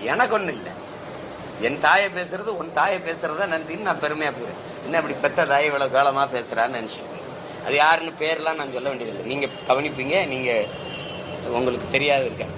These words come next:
சொல்றேன். அதை வந்து அவங்க அனுமதிப்பாங்க, அனுமதிப்பாங்க. ஒரு இளைய தலைமுறை பிள்ளைகளை கூட்டி வச்சு பேச்சு பயிற்சி, அடுத்த தலைமுறைக்கு அரசியல் பயிற்சி கொடுத்த பயிற்சியாளர்கள் எல்லாம் பேரை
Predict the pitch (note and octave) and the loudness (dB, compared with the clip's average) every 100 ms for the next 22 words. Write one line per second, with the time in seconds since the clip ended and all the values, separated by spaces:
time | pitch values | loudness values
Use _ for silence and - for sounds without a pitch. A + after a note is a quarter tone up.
0 | - - - - - - - F3 G#3+ G#3 | -10 -10 -10 -10 -8 -8 2 4 6 6
1 | F#3 G3 G#3 A3 F3+ F3+ A#3+ A#3+ F3+ G#2 | 6 4 6 6 6 4 2 -4 -6 -10
2 | - - - - - - - - - - | -10 -14 -14 -12 -12 -12 -12 -12 -12 -12
3 | - - - - - - - - - - | -12 -12 -12 -12 -10 -10 -8 -10 -10 -10
4 | - - - - - A#2+ B2 G3+ A3 F#3 | -8 -8 -8 -8 0 2 4 2 0 0
5 | C#3 A2 - - - - C#3 D3 F#3 G3+ | -4 -6 -14 -16 -12 -4 0 4 4 4
6 | F3 F3 E3+ D#3+ D#3 E3 F3+ D#3+ C#3 F3 | 4 0 0 -2 -4 0 2 2 0 -4
7 | E3+ E3 D3+ - E3 - - - - - | -2 -2 -2 -2 -2 -2 -10 -14 -14 -8
8 | - E3+ F3 E3+ D#3 E3 D3+ D#3+ C#3+ D3+ | 2 4 4 0 2 2 2 4 4 2
9 | E3 C#3 D#3+ E3 E3 D#3 D3 C#3+ D3+ E3 | -4 2 2 2 0 -2 2 4 4 2
10 | E3 C#3+ D#3 E3+ - D#3 D3 D3 - D3 | -2 2 4 4 0 -6 -2 -2 2 2
11 | F3 F3+ D#3+ D3+ C#3+ D3 D3 D3+ D3 D3+ | 2 4 4 4 0 0 2 2 2 2